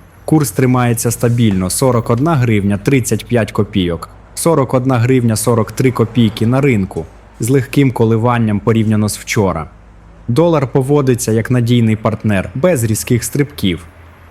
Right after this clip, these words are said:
Чому так? Світові ринки стежать за економічними новинами з Америки,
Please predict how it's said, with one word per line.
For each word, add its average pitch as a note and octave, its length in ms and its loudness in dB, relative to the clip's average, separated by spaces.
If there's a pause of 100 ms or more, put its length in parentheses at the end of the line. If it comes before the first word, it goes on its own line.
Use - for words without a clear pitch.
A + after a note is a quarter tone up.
(140)
Чому E3 300 2
так? G#2+ 400 -2 (300)
Світові C#3 540 2
ринки B2 380 0
стежать A2+ 480 0
за A#2 180 0
економічними A#2 680 0
новинами A2 580 0
з G2+ 60 -2
Америки, G2 560 -2